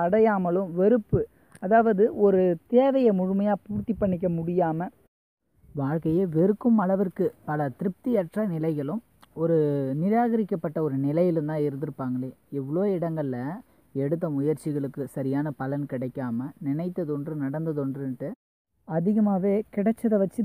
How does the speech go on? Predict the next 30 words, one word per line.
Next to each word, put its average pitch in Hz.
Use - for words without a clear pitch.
திருப்தியா 214
இருந்திருப்பாங்க 165
அப்படின்னு 156
மட்டும்தான் 156
சொல்லலாம். 147
ஒரு 151
திருப்தியற்ற 208
நிலை, 165
அதாவது 190
நமக்கு 180
பிடிச்சது 226
கிடைச்சா 202
எந்த 190
அளவுக்கு 214
சந்தோஷப்படுமோ, 165
அதற்கு 175
நேர் 208
எதிர் 196
நமக்கு 175
பிடிக்காதது 214
கிடைச்சா 185
எந்த 175
அளவுக்கு 202
வருத்தப்படுவோம். 165
அந்த 156
மாதிரி 208
எவ்வளோ 180
இடங்கள்ல 180
அதிகப்படியான 185
வருத்தத்தை 170